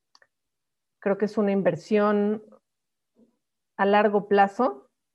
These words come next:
y como dije, no creo que va también mucho en mi filosofía de garantizar la educación, garantizar la educación, y creo que es una de mis mejores decisiones financieras que tomé hace ya varios años.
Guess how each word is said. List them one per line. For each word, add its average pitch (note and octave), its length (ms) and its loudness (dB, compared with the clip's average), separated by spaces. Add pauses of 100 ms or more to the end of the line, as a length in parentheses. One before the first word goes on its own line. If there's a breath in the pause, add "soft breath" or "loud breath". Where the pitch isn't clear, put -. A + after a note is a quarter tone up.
(140)
y - 60 -8
como F#3 260 -2
dije, G3 260 -2
no F#3+ 120 -2
creo G3 160 -2
que G#3+ 160 0
va F#3+ 220 0
también G3 300 -2
mucho G3+ 280 -2
en G3 80 0
mi F#3 120 -4
filosofía F#3 680 -2
de G3 260 -4
garantizar F#3 560 0
la A3 60 6
educación, F#3+ 580 -2
garantizar E3 480 -6
la G3+ 80 0
educación, G3+ 720 -6
y - 80 -12
creo G3 200 -2
que G#3 80 -2
es - 120 -8
una G3+ 160 -2
de F#3 120 -2
mis E3+ 220 -10
mejores G3 360 -4
decisiones F#3+ 480 -8
financieras F#3+ 480 -6
que - 100 -8
tomé F3+ 300 -10
hace F#3 240 -6
ya F3 120 -2
varios F3+ 320 -6
años. G3+ 440 -4